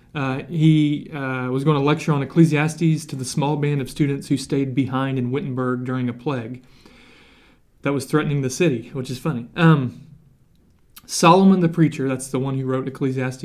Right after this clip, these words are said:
he wrote to a friend, "is giving me a hard time,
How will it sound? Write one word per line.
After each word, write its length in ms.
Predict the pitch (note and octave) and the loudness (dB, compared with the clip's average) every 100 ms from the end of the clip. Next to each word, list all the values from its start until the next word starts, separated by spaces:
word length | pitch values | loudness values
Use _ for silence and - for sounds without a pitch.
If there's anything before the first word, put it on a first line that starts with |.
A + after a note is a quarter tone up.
| B2 | -4
he 120 | C#3 | -2
wrote 220 | C3 C3 | -2 -2
to 100 | - | -2
a 60 | C3+ | -6
friend, 320 | - B2+ B2+ | -4 -4 -4
"is 180 | C#3+ C#3 | -2 -4
giving 420 | C3 D#3 D#3 D#3+ | 4 4 8 6
me 140 | D#3 D3 | 4 0
a 80 | |
hard 400 | B2+ C3+ C3+ B2+ B2 | -4 -4 -2 -4 -4
time, 460 | B2+ A#2 A#2 A#2+ | -4 -6 -8 -18